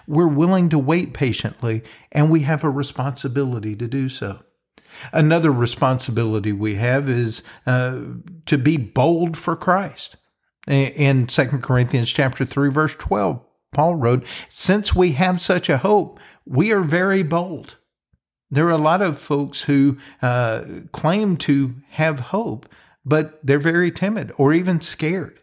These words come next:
I know that in our society, there are a lot of Christians who fear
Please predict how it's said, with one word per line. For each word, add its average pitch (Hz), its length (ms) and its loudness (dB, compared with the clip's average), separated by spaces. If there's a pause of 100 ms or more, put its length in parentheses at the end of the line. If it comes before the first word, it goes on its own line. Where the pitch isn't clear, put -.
(360)
I 123 160 -2
know 143 260 2
that 139 240 2
in 143 140 0
our 143 160 0
society, 151 580 0
there 123 220 0
are 123 60 2
a 123 40 0
lot 139 220 2
of 127 160 0 (340)
Christians 160 540 0
who 151 220 0
fear 170 580 0